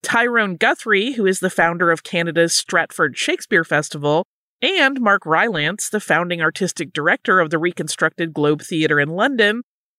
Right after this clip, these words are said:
have also both expressed skepticism about the provenance of his manuscripts.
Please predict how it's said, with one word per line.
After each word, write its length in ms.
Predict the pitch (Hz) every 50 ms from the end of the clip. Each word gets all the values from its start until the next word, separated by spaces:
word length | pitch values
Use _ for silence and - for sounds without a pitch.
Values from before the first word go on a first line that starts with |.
| _ -
have 180 | 302 330 269 -
also 520 | - - 220 311 339 - - 226 175 185 196
both 400 | 196 165 - 160 165 185 - 220
expressed 600 | 220 - - - - 165 147 139 165 - - -
skepticism 920 | - - - 285 302 - - 349 - - 147 139 135 151 156 160 180 220 - _ _ _ -
about 240 | - 247 277 294 -
the 80 | 339
provenance 680 | - - - 339 302 269 196 165 156 165 208 - -
of 200 | - - 147 143
his 200 | - 180 180 170
manuscripts. 1000 | 160 151 151 160 156 147 135 - - - 120 120 - - _ - - - -